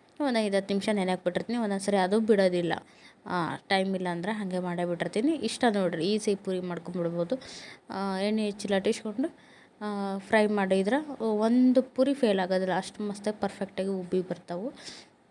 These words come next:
ಆದ್ರೆ ಎಳ್ಳಿ, ಎಳ್ಳಿ ಅಂತೀವಿ ನಾವು, ಇದು ಹಸಿ ಇದ್ದಿದ್ದಾಗ ಹಿಟ್ಟು. ಅದ್ನ ಹಾಕಿದ ಕೂಡ್ಲೆ ಸುತ್ತ ಎಣ್ಣೆ, ಅದ್ರ ಮೇಲೆ ಎಣ್ಣೆ ಸಿಂಪಡಿಸ್ಬಿಟ್ರ ಅಂದ್ರೆ ಸ್ಪೂನಿಲಿ ಹಾಕ್ಬಿಟ್ರೆ ಬಡ ಬಡ ಅದು ಉಬ್ಕೊಂಬಂದ್ಬಿಡ್ತೈತೆ ರೀ.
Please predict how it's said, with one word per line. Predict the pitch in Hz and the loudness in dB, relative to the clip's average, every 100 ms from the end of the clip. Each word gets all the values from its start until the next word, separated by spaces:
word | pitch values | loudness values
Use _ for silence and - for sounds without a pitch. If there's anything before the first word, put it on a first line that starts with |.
| _ _ _ - - | _ _ _ -12 -2
ಆದ್ರೆ | 240 277 320 - - | 2 2 0 -2 2
ಎಳ್ಳಿ, | 233 240 262 254 | 6 8 8 8
ಎಳ್ಳಿ | 214 - 220 226 233 | 4 2 6 8 8
ಅಂತೀವಿ | 202 190 185 | 6 4 2
ನಾವು, | 175 170 | 2 2
ಇದು | 175 175 180 | 2 2 0
ಹಸಿ | 180 | 0
ಇದ್ದಿದ್ದಾಗ | 202 185 180 196 190 185 185 175 - | 0 2 4 4 2 -2 -2 -4 -6
ಹಿಟ್ಟು. | 208 - 320 - - - - | -2 2 2 0 -14 -10 -2
ಅದ್ನ | 220 226 | 0 2
ಹಾಕಿದ | 214 214 277 269 | 2 2 2 2
ಕೂಡ್ಲೆ | 240 233 320 | 2 4 2
ಸುತ್ತ | 339 254 - 254 233 | 2 -4 0 2 4
ಎಣ್ಣೆ, | 214 208 208 226 220 208 | 4 2 0 -2 -2 -6
ಅದ್ರ | 202 196 202 | -4 -2 0
ಮೇಲೆ | 214 247 220 | 4 4 4
ಎಣ್ಣೆ | 202 214 214 | 4 2 2
ಸಿಂಪಡಿಸ್ಬಿಟ್ರ | 214 202 202 196 196 196 190 | 0 0 0 -2 -2 -2 2
ಅಂದ್ರೆ | 190 190 262 - - - - | 0 0 -2 -4 -14 -20 -14
ಸ್ಪೂನಿಲಿ | - 262 254 254 | 2 4 6 4
ಹಾಕ್ಬಿಟ್ರೆ | 220 208 190 180 214 320 285 | 2 0 0 0 2 0 0
ಬಡ | 208 214 | 0 0
ಬಡ | 202 262 - - - - - | 0 -2 -4 -16 -20 -18 -2
ಅದು | 339 311 | 2 2
ಉಬ್ಕೊಂಬಂದ್ಬಿಡ್ತೈತೆ | 262 247 240 214 208 185 180 175 | 2 4 4 6 4 4 2 2
ರೀ. | 180 | 0